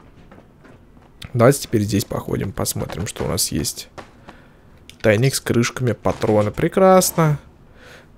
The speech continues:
Как всегда, крышек кот наплакал. Ну-ка, давай. Подушки.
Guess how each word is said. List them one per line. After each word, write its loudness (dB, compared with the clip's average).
Как -4
всегда, 6
крышек 2
кот -2
наплакал. 2
Ну-ка, -10
давай. -2
Подушки. 0